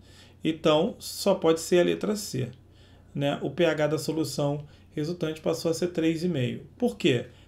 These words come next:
Porque se o P H é X, a concentração de H mais, obrigatoriamente, tem que ser igual a dez elevado a menos X. Então, se o P H é dois e meio, quer di-, isso implica dizer que a concentração de H mais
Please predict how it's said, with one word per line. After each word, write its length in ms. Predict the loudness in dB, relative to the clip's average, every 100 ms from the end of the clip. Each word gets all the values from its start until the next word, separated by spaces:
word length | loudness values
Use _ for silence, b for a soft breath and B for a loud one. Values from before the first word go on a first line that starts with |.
| B
Porque 180 | 0 0
se 140 | 2
o 80 | -2
P 180 | 4 6
H 320 | 6 6 6
é 100 | 6
X, 760 | 2 -2 -2 -2 -6 -12 -14 -18 -20 -20 -20 -20 -20 b b b -10
a 100 | -6
concentração 800 | -2 0 0 0 2 2 0 -2
de 80 | -2
H 180 | 0 0
mais, 720 | 0 0 0 -4 -6 -14 -18 -20 -20 -20 -20 -20 -8
obrigatoriamente, 1000 | -2 0 2 0 0 0 2 0 -2 -6
tem 120 | -6 -6
que 60 |
ser 220 | -4 -4
igual 240 | -2 -2 -2
a 20 |
dez 400 | 0 0 0 0
elevado 480 | -2 -2 -2 -2 -2
a 40 |
menos 280 | 0 0 0
X. 560 | -4 -10 -12 -16 -20 -20 -20 -20 -20 -20 -20 -20 -20 -20 -20 -20 -20 -20 B B B B B -8
Então, 240 | -4 -2
se 120 | -2
o 20 |
P 140 | 0 2
H 200 | 4 4
é 40 |
dois 260 | 2 2 2
e 40 |
meio, 380 | 2 4 4 2
quer 160 | 0 -2
di-, 160 | -2 -8
isso 220 | -6 -4
implica 340 | -6 -4 -4 -2
dizer 380 | -2 -2 -2
que 60 | -2
a 40 |
concentração 720 | -4 -6 -6 -6 -2 -4 -4
de 60 | -6
H 180 | -4 -4
mais 560 | -2 -2 -4 -8 -14